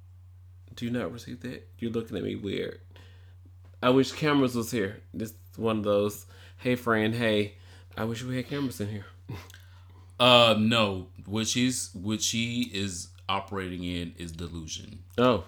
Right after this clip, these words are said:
Speaker 2: And so I don't believe bisexuals are delusional. I believe
Speaker 1: N-, they're not. No.
Speaker 2: that bisexuals are on a spectrum. Um, and I myself, I, I very initially identified myself as bisexual, and then I was like, "Girl, no,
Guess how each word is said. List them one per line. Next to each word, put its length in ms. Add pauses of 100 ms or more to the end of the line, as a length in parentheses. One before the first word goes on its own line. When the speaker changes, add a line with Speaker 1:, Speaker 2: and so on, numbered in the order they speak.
(160)
Speaker 2:
And 120
so 560
I 100
don't 260
believe 220
bisexuals 720
are 140
delusional. 640
I 40
believe 260
Speaker 1:
N-, 260
they're 120
not. 320 (200)
No. 200 (100)
Speaker 2:
that 240
bisexuals 720
are 260
on 120
a 40
spectrum. 720 (580)
Um, 280
and 300
I 160
myself, 460 (260)
I, 200 (260)
I 180
very 640
initially 760
identified 480
myself 300
as 120
bisexual, 580
and 80
then 160
I 60
was 140
like, 180
"Girl, 300
no, 280